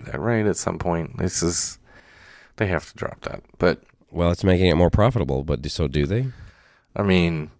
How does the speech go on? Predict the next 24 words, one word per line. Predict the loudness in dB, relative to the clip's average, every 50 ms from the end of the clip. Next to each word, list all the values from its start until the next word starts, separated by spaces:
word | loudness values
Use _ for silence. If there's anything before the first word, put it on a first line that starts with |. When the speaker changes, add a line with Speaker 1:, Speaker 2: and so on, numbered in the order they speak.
| _ -12 -8
Speaker 1:
you | -4 -2 2 2
know | 2 2
what | 2 2
they're | 0 0
gonna | 0 -2 -4 -4
do, | 0 0 2 2 2
though, | 2 0 0 -2 -2 -4 -2
is | -4 -2 0
they're | 0 2
gonna | 2 0 0 -2 -2
jack | -2 0 0 0 0 -4 -6
the | -8
prices | -4 -2 0 0 0 0 0 0 0
up | 0 0 -2 -2
on | -4 -6 -6 -8 -12 -14 -18 -18 -6
everything | -4 -2 -2 -2 -2 -4 -4 -4
else. | -4 -4 -4 -6 -8
So | -6 -4 -2 -2 -2 -4 -8 -12 _ _ _ _ _ _ _ -12
that's | -12 -10 -8
probably | -8 -8 -8 -8 -8 -8
what | -10 -10 -10
they'll | -10 -10 -8
do. | -6 -4 -4 -2 -2
But | -2 0 0 0 -2